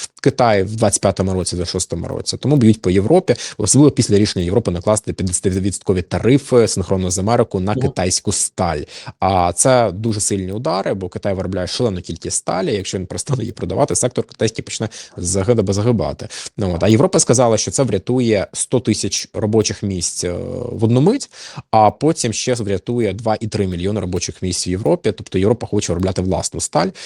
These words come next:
Speaker 1: що насправді добре для України, тому що ми знаємо, що і
Speaker 2: Мгм.
Speaker 1: Україна має потенціал в цьому секторі,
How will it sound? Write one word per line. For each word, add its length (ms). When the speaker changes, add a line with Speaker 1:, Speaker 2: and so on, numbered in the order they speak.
Speaker 1:
що 140
насправді 280
добре 240
для 140
України, 520
тому 200
що 120
ми 80
знаємо, 220
що 100
і 20
Speaker 2:
Мгм. 80
Speaker 1:
Україна 260
має 160
потенціал 420
в 80
цьому 220
секторі, 440